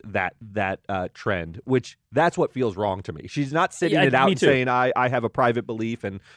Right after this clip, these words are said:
Speaker 1: the world is what it is, but my private beliefs are inconsistent with it." She's saying, "I'm gonna fight it,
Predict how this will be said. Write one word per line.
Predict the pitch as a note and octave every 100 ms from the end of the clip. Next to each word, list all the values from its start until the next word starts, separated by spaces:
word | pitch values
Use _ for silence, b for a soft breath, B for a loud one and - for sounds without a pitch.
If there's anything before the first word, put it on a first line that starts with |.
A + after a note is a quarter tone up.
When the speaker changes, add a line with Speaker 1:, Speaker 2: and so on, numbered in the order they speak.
| b
Speaker 1:
the | G2+
world | A#2+ C3
is | C3
what | C3 B2+
it |
is, | D#3 F3
but | C3 A#2
my | B2
private | A#2+ A#2 A2+
beliefs | B2 B2 A2+
are |
inconsistent | G#2 G2+ G2+ G3 E3
with | B2 A2+
it." | G#2
She's | - E3
saying, | D3 A2+
"I'm | C3+
gonna | C#3+ G#2+
fight | - C3+
it, | F#2